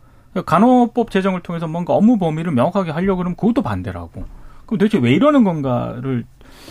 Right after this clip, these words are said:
어, 짚는 어떤 그런 기사가 나와야 되는데 저도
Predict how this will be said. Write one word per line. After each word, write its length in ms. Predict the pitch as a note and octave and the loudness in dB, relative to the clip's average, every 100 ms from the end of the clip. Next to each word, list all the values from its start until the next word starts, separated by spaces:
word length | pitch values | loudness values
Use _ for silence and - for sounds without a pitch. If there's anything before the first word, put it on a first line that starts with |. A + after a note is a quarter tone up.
| - - - _ - | -20 -20 -20 _ -14
어, 180 | - - D#3 - | -12 -12 -16 -14
짚는 400 | - D3+ G#3 B3+ | 0 4 6 6
어떤 220 | G#3 D3+ | 4 0
그런 160 | C3 A#2 | 0 0
기사가 320 | G#2+ G#2+ G#2+ | -2 -2 0
나와야 320 | F#2+ F#2+ G2 | 0 0 0
되는데 520 | G2 F#2 F2+ B2 F3 G#3 - _ - - _ _ | -2 -4 -2 -2 -2 -4 -14 _ -20 -20 _ _
저도 320 | - G#3 C4+ | -4 0 0